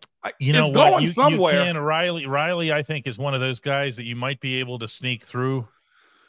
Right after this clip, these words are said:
Speaker 2: on practice squad, and it, it might be the reason that you saw Chandon Sullivan start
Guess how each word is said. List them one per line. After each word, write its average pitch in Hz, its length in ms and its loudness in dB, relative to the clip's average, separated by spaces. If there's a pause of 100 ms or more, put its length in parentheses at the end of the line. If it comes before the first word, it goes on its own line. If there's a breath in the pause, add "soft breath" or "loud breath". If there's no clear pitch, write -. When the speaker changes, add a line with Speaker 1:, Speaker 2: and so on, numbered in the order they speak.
(100)
Speaker 2:
on 113 100 -10
practice 117 440 -2
squad, 123 540 -2
and 107 240 -6
it, 110 280 -10
it 107 60 -14
might 123 240 -2
be 127 120 -2
the 113 120 -4
reason 120 300 -6
that 117 80 -6
you 113 140 -6
saw 120 260 -2
Chandon 110 400 -4
Sullivan 117 440 -2
start 120 420 0